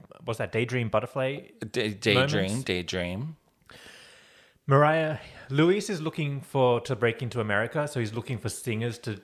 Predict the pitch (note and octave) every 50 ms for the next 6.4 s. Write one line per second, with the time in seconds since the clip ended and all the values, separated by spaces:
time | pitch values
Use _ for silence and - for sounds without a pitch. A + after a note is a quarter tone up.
0 | _ _ _ - A#2+ G#2+ G2+ G2+ F#2 F#2+ F#2 F2+ - - A2+ - B2+ C3 C#3 D3+
1 | - - - - - G#2+ A#2 A#2 - A#2 A2 G2 F2 F2+ F#2 A2 A2 C3 G#2+ G2+
2 | G2 F#2+ F#2 G#2 - A2 F#2+ G2+ G#2 F2+ - - A2 G#2+ G#2 G2+ - - G#2 G#2+
3 | - - - - - - - G2+ F2+ - - A#2 C#3+ D#3 E3 - - E3+ D#3+ D3+
4 | D3 D3 C#3+ C#3 - - A#2+ B2 B2 A#2 - C3 A#2+ - - C3+ - - C#3 B2+
5 | A#2 A2 - - A#2 G#2+ G#2 - - - - G#2 F#2+ F#2+ F#2 G2+ - - - -
6 | F#2+ E2+ D#2+ - - - -